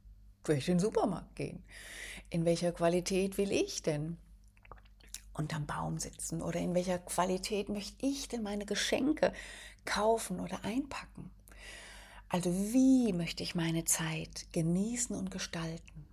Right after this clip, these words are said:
Denk da immer wieder dran. Es, darum geht's im Leben. Wie möchtest du deine Lebenszeit genießen und gestalten? Okay, das waren schon die fünf Tipps,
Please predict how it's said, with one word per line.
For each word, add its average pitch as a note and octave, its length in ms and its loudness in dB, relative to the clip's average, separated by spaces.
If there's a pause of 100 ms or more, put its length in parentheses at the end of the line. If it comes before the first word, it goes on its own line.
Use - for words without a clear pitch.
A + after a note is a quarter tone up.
(760)
Denk B3+ 240 4
da G3+ 180 0
immer D3+ 240 -2
wieder D#3+ 260 -4
dran. E3 580 -8
Es, - 280 -8
darum A#3 360 4
geht's A3+ 340 0
im F3+ 120 -4
Leben. E3 440 -2 (640)
Wie G#3 460 2
möchtest F#3+ 580 -2
du B3+ 400 0
deine G#3 480 4
Lebenszeit G3 840 0 (160)
genießen F3 640 0
und E3 160 -6
gestalten? D3 680 -8 (1080)
Okay, C#3+ 360 0 (840)
das - 340 4
waren G3 340 2
schon D#3 280 0
die D#3 160 0
fünf - 460 2
Tipps, - 440 2